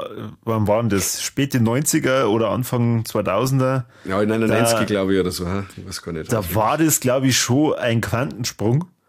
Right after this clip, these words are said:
Speaker 1: Und ich glaub, da haben sie die meisten einfach gefreut, "Boah, geil, mit Star Wars, äh,
Speaker 2: Endlich
Speaker 1: geht's
Speaker 2: geht's
Speaker 1: wa-,
Speaker 2: weiter,
Speaker 1: ge-,
Speaker 2: ja.
Speaker 1: genau, es geht weiter." Und, und das,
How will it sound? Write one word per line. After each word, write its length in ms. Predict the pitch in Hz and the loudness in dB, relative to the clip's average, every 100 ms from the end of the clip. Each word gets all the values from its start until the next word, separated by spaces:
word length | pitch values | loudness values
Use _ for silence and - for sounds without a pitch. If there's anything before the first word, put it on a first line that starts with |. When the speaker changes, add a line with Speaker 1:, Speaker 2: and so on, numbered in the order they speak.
| _ | _
Speaker 1:
Und 160 | - 143 | -2 0
ich 80 | 143 | 2
glaub, 160 | 131 127 | 0 0
da 80 | |
haben 140 | 139 127 | 0 2
sie 140 | 120 | 2
die 80 | 120 | 4
meisten 360 | 110 113 - 107 | 4 2 -2 -2
einfach 220 | 104 117 | -2 -4
gefreut, 380 | - 110 113 - | -2 -2 -2 -2
"Boah, 180 | 113 104 | -2 0
geil, 280 | 101 101 | 0 0
mit 160 | 104 107 | 2 0
Star 260 | - 104 104 | 0 0 2
Wars, 240 | 104 101 | 2 2
äh, 120 | 127 139 | 2 2
Speaker 2:
Endlich 240 | 113 120 | 2 2
Speaker 1:
geht's 140 | 113 | 2
Speaker 2:
geht's 300 | 123 117 110 107 | 0 0 0 0
Speaker 1:
wa-, 60 | |
Speaker 2:
weiter, 200 | 104 98 | 0 2
Speaker 1:
ge-, 120 | 143 | 2
Speaker 2:
ja. 160 | 165 80 | 0 -2
Speaker 1:
genau, 280 | 90 135 127 | -2 -2 0
es 160 | 135 - | 0 0
geht 180 | 139 131 | 0 0
weiter." 180 | 143 | 2
Und, 320 | 147 135 151 - | 4 4 2 2
und 140 | 143 | 2
das, 320 | 135 - - | 2 -2 -8